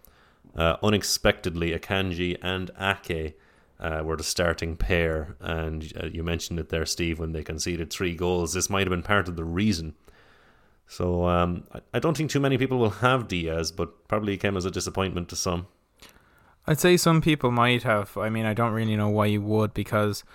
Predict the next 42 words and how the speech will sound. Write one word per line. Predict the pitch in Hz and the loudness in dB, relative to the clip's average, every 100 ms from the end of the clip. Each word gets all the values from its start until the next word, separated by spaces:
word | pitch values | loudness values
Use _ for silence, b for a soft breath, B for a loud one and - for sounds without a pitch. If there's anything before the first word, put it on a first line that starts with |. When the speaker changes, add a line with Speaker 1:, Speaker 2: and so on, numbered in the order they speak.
| b b b | b b b
Speaker 2:
Diaz | 123 117 110 107 | 2 4 2 -2
is | 101 | -2
about | 107 - | -2 -2
six | - 113 107 - | 0 0 0 -4
and | 113 104 | -4 0
Walker's, | 107 104 107 98 | 0 0 -4 -4
like, | 98 - | -6 -2
five, | 107 104 104 98 | 2 4 2 0
so | - 104 104 - | -2 0 0 -2
if | - 117 | -6 -4
you're | 107 | -2
gonna | 113 110 | -2 0
pick | - 107 | -2 -2
anyone, | 107 110 107 | -4 -2 -4
you're | 107 | -4
gonna | 113 110 | -2 -4
pick | - 117 - - B B B B | 0 -2 -2 -14 B B B B
the | 127 | 0
wing | 123 120 | 0 0
back | 113 110 | -2 -2
that's | - 110 - _ _ _ _ - _ - | -4 -4 -6 _ _ _ _ -20 _ 0
more | 147 131 | 4 6
likely | 127 120 123 | 6 4 2
to | 113 110 | 0 4
play | 120 117 | 6 6
every | 110 104 104 | 4 0 0
game. | 113 110 107 - - - - - - _ - _ _ _ _ _ _ _ _ _ _ | 2 0 -2 -8 -16 -20 -20 -20 -20 _ -20 _ _ _ _ _ _ _ _ _ _
Uh, | - 113 107 104 | -6 -2 0 0
be | 110 | 0
interesting | 113 120 107 113 | 0 0 2 2
Speaker 1:
You'd | |
Speaker 2:
now | 113 | 2
Speaker 1:
have | 104 | 4
Speaker 2:
to | |
Speaker 1:
thought | 175 180 | 6 6
Speaker 2:
see. | |
Speaker 1:
Diaz | 175 135 110 92 | 4 6 6 4
was | 87 | 0
nailed. | 85 78 73 - - - - - - b b b b b b - - - - - | -2 -4 -6 -10 -18 -20 -20 -20 -20 b b b b b b -20 -20 -20 -12 2
Speaker 2:
Yeah, | 175 196 185 | 6 10 10
I | 165 | 10
think, | 196 190 - | 6 2 -2